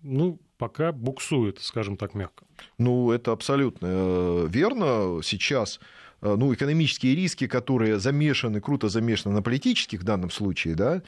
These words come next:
Speaker 2: а, они, конечно же, резко возрастают в, в Америке с разговорами об импичменте, о передаче полномочий вице-президенту, а,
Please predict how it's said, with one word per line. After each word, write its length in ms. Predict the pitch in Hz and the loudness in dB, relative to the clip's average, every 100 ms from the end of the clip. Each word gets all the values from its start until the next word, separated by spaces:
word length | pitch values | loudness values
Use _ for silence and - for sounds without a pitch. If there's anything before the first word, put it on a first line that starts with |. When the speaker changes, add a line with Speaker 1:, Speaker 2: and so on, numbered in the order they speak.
| - - - - | -16 -20 -20 -12
Speaker 2:
а, 440 | - 95 87 82 80 | -4 0 0 -2 -2
они, 220 | 101 143 | -2 0
конечно 480 | 143 120 160 165 139 | 0 0 0 0 -2
же, 240 | 98 104 | 0 0
резко 480 | 98 131 - 107 95 | 2 0 0 -2 -2
возрастают 720 | - 104 107 104 - 98 80 | -2 -2 -2 -2 -2 -2 -2
в, 300 | - 85 - 82 | -4 -6 -6 -2
в 40 | |
Америке 440 | 95 190 220 208 | 0 2 0 -4
с 80 | 165 | -2
разговорами 640 | 151 135 147 143 135 127 123 | -2 0 0 2 0 0 -2
об 320 | 123 120 120 | -2 0 -2
импичменте, 680 | 117 139 123 117 113 110 | 0 -2 0 0 0 0
о 40 | 101 | 0
передаче 560 | 113 110 110 101 - | 0 0 0 -2 -4
полномочий 720 | 101 104 104 104 101 - 104 | -4 -2 0 2 0 0 -2
вице-президенту, 1040 | 95 95 - - 101 98 92 98 87 87 - - - - - | 0 -2 -4 -4 -2 0 0 0 0 -4 -10 -14 -14 -14 -16
а, 560 | - 101 98 98 95 | -6 -2 0 0 0